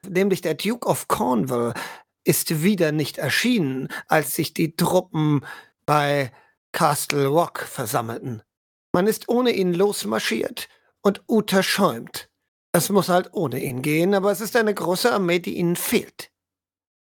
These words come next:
Jetzt aber in der Ferne, da ihr da eine Burg seht, eine der größeren, von der es sinnvoll ist, sie als erstes einzunehmen,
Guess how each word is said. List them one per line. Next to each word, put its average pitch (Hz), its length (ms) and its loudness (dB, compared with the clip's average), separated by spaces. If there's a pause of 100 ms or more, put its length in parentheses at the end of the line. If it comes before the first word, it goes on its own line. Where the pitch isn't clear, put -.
(140)
Jetzt - 420 -2
aber 165 300 2
in 208 80 -4
der 180 100 2
Ferne, 139 640 -2 (240)
da 165 100 2
ihr 190 140 2
da 208 320 2
eine 185 180 0
Burg 214 640 -2
seht, 170 680 -2 (320)
eine 180 300 2
der 160 120 2
größeren, 143 880 -2 (220)
von 190 160 0
der 190 140 4
es - 100 -6
sinnvoll 233 480 -2
ist, 139 220 -4
sie 190 100 2
als 156 160 0
erstes - 560 -2
einzunehmen, 170 960 0